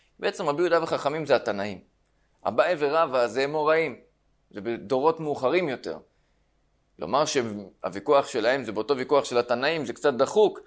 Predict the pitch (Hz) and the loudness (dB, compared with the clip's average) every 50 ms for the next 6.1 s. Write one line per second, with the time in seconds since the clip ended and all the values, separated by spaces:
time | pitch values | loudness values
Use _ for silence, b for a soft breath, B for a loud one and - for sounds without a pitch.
0 | b b b b - 113 120 143 156 151 147 - 165 151 135 120 113 160 160 151 | b b b b -10 -6 0 2 2 2 2 4 4 4 2 2 0 0 0 0
1 | 143 - - - 127 123 - 123 120 147 151 151 135 127 135 131 - 190 185 160 | -2 -8 -10 -12 -12 -8 -4 -2 -2 -2 -2 -2 -4 -8 -8 -6 0 2 2 2
2 | 135 131 127 127 127 147 139 - 151 131 131 131 127 127 131 120 - - 156 139 | 2 0 -6 -2 -2 -2 -2 -2 -4 -2 -2 -2 -2 0 -4 -4 -4 -2 -2 0
3 | 147 135 123 135 139 156 170 208 175 127 - 170 185 208 240 196 175 165 175 170 | 2 4 4 6 6 6 6 4 2 2 0 -4 -6 -6 -4 -4 -4 -4 -4 -6
4 | 175 175 147 160 160 160 160 151 147 135 110 110 120 123 120 131 151 175 185 185 | -6 -4 -4 -4 -4 -4 -4 -4 -4 -4 -2 -2 -2 -2 0 0 0 0 0 0
5 | 190 185 156 147 156 147 - 151 147 151 151 156 151 151 143 - 160 156 160 139 | -2 -2 -2 -4 -6 -4 -4 -2 -2 -2 -2 0 -2 -2 -2 0 0 0 0 -2
6 | 120 - | -4 -6